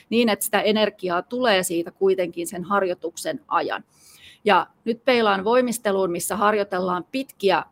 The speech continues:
harjoituksia, että saatetaan harjoitella vaikka kolmekin tuntia kerrallaan, niin siellä kesken harjoituksenkin voi olla ihan ok ottaa semmoinen niin kuin lisäenergiaboosti.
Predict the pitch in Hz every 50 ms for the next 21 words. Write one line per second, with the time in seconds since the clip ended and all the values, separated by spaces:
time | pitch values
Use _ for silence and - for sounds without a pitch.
0 | _ _ _ _ _ _ _ - 196 - 220 247 262 - 277 277 - - 285 254
1 | 233 220 - 233 214 214 202 - 196 190 196 202 202 196 190 185 185 - 190 190
2 | 190 180 180 185 - 214 - - - 202 208 208 208 202 202 196 185 175 156 -
3 | 180 180 180 170 - 180 165 160 - - 170 180 180 - 165 143 156 160 160 165
4 | 180 196 - _ _ - - - - - - - - _ 190 202 190 185 180 -
5 | - - _ _ _ _ _ _ _ _ _ - - - - - 214 208 208 208
6 | - 262 269 269 - 240 226 202 208 240 254 277 262 247 - 202 - - - 185
7 | 185 185 - 180 175 160 - - _ - 185 214 214 214 202 202 202 190 190 226
8 | 226 220 208 196 202 226 240 233 208 196 208 - 220 208 196 185 175 147 185 240
9 | - - _ 196 175 180 - - 185 175 180 180 180 180 180 - 196 185 190 226
10 | 233 226 214 190 180 - 196 196 190 185 175 - - 180 175 160 170 - _ _
11 | _ - - _ _ - 180 208 202 196 202 196 - - 190 190 196